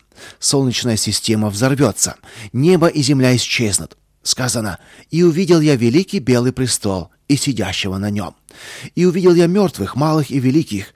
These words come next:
стоящих пред Богом, и книги раскрыты были.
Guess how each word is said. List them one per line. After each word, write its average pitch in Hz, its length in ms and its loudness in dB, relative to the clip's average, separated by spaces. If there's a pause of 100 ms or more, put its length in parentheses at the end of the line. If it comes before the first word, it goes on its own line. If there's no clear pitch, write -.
(100)
стоящих 113 600 -2
пред 110 200 -4
Богом, 107 420 -2 (320)
и 151 100 -2
книги 156 380 0
раскрыты 123 500 0
были. 87 320 -8